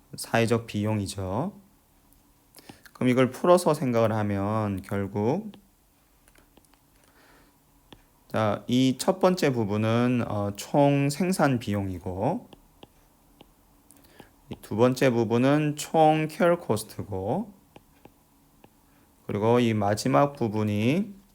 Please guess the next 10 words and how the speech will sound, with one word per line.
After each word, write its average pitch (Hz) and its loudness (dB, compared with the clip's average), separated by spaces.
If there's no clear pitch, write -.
어, 101 -4
총 156 4
사고 156 4
비용이 107 0
되겠죠. 95 -4
자, 113 2
그리고 123 4
아까 117 2
얘기했듯이 120 0
지금 131 2